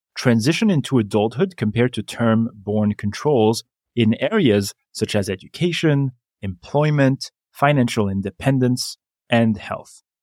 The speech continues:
I thought that was a very, uh, I was very curious to read this paper because it's something that, uh, I ask myself, uh, very frequently. This was a prospective longitudinal cohort study that was done in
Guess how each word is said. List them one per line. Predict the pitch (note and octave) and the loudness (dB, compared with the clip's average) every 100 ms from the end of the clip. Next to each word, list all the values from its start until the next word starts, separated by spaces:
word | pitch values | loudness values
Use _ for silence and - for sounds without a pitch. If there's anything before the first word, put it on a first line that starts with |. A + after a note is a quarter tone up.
| _ _ _ D3+ | _ _ _ 0
I | |
thought | E3 | 0
that | A#2 G2+ | 2 0
was | G2 | 0
a | |
very, | F#2+ G#2 G2 G2 - | 0 0 0 -4 -8
uh, | F#2+ G2 | -6 0
I | D#3 | 0
was | C3 F#2+ | 0 -4
very | F#2 A2+ G2+ | -2 0 0
curious | G2 G2 G2 F2+ | 0 -4 -2 -4
to | - | -6
read | F#2+ F#2 | -6 -8
this | F#2+ | -8
paper | - D3 A#2+ | -4 -2 -2
because | G2+ G2 G2+ | -2 -2 -2
it's | G2+ - - | -4 -8 -4
something | G#2+ G2 G#2 G2 | -2 0 0 0
that, | F#2+ - - - | -4 -6 -12 -8
uh, | F#2+ F2+ - | -6 -4 0
I | A#2 G#2+ G#2+ | 0 0 -2
ask | G2 - | -6 -6
myself, | F#2+ - G2 F#2 - - | -8 -4 -4 -6 -10 -10
uh, | F#2+ F2+ | -6 -2
very | A#2 F3+ | 0 0
frequently. | - A2 G#2+ F#2+ - - _ _ _ - | 0 -2 -2 -4 -8 -18 _ _ _ -4
This | A2 A2 | 0 2
was | G#2+ G2 - | 2 0 -4
a | G2 | -4
prospective | - A2 - A2+ G#2+ A#2+ G2+ | -2 -4 -2 -4 0 0 2
longitudinal | G#2 G#2 A2 G#2+ G#2 - G#2 G#2 F#2 | 2 2 2 0 -4 -4 0 0 -2
cohort | G#2+ G#2+ G#2 | -4 -2 -4
study | - G#2+ A2 G2+ | -2 0 0 -2
that | - G#2+ | -6 -8
was | F#2 | -4
done | A2+ G#2 | 0 0
in | A2+ G#2 | 0 -4